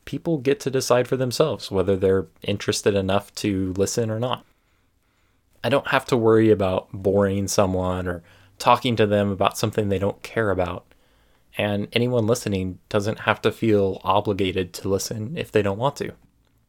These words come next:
It also gives me the time to think through my responses, since I don't often have a clear enough thought in the midst of a conversation, at least not one ready within the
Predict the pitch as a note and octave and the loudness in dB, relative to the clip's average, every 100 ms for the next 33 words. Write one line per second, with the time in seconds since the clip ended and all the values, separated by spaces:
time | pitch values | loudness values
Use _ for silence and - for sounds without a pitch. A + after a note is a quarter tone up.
0 | _ _ _ _ _ _ C3+ D3 D#3 F#3 | _ _ _ _ _ _ 2 2 0 0
1 | D#3 D3+ D3 B2+ G2+ - A2 A2 A2 - | 0 0 -4 -2 -4 -2 -2 0 0 -2
2 | G2+ - - A#2 A#2 A2 - - _ - | -4 -6 -8 -4 -4 -6 -12 -20 _ -20
3 | _ _ _ _ - B2 A#2 A2+ G#2+ G2+ | _ _ _ _ -6 0 2 2 2 -2
4 | F#2+ F#2 - A2 G#2 G2 F#2+ F#2 F#2 - | -4 -6 -4 0 0 0 -4 -6 -8 -12
5 | - _ - - A2+ - - A2 G#2+ C3 | -18 _ -12 -6 -6 -6 -10 -10 -2 -2
6 | D3+ - _ _ - A2 - A#2+ G#2+ G#2 | -2 -8 _ _ -10 -10 -4 -4 4 4
7 | G#2 - - A2+ G#2 G#2+ G#2+ - - F#2 | 4 -4 -6 -2 0 0 -2 -8 -4 0
8 | F#2+ G#2 _ A2+ G2+ F#2+ G2 - G2 F#2+ | 0 -2 _ -8 -6 -4 -6 -8 -8 -2
9 | G#2 F#2+ G2+ - G2 - C3+ C3+ _ _ | -2 -2 -4 -2 -4 -4 -10 -10 _ _
10 | _ _ _ _ _ _ - A#2+ D3+ E3 | _ _ _ _ _ _ 0 2 4 2
11 | F3 E3 B2 B2+ G#2+ G2+ G2+ A#2 A#2+ G2+ | -2 -2 0 0 0 4 4 4 4 2
12 | A2+ G#2+ F#2+ F#2 | 2 0 0 -2